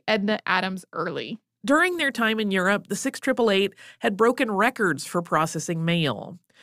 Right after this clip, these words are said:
Speaker 2: In spite of the early criticisms of their alleged inefficiency,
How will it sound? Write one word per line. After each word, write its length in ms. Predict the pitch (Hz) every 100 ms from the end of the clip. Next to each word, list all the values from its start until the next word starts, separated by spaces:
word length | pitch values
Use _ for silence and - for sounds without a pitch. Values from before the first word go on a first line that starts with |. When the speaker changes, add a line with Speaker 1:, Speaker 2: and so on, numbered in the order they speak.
| - _
Speaker 2:
In 160 | 202 208
spite 460 | - 196 247 269
of 120 | - 208
the 140 | 190
early 220 | 180 180
criticisms 760 | 170 220 226 220 208 208 214 202
of 140 | 185
their 160 | 170 160
alleged 540 | 160 156 151 175 180
inefficiency, 920 | - 160 160 285 269 233 - 220 214